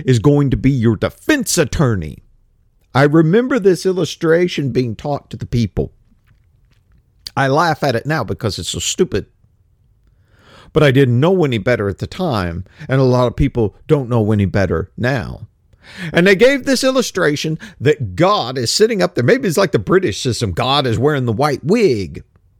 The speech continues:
God is sitting up there in the judgment seat. God is sitting on his throne, and he is the judge.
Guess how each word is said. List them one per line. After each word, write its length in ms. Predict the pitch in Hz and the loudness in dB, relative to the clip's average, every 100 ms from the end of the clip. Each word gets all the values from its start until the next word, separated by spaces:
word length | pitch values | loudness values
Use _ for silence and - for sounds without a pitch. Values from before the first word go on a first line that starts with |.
| _ _ _ - - - _ - | _ _ _ -20 -20 -20 _ -10
God 540 | 95 139 143 151 151 147 | -4 -2 -2 -2 0 0
is 160 | 143 | 0
sitting 400 | - 156 156 156 | 0 0 0 0
up 220 | 147 - | -2 -2
there 380 | 160 151 147 135 - _ | 4 4 6 2 -2 _
in 180 | 131 139 | 0 2
the 80 | |
judgment 540 | 131 131 151 107 131 - | 2 2 2 2 -4 -4
seat. 280 | - 113 95 | -6 -6 2
God 680 | 147 160 165 160 160 160 156 | 4 6 6 6 6 4 2
is 140 | 143 | 0
sitting 280 | - 165 156 | 0 0 0
on 140 | 151 | 0
his 200 | 156 127 | -2 -4
throne, 440 | - 131 147 139 135 | 0 2 2 2 0
and 120 | 127 | 0
he 220 | 131 151 | 2 2
is 200 | 143 117 | 0 0
the 100 | 139 | -2
judge. 680 | 104 135 131 120 101 87 | 2 4 6 4 2 -2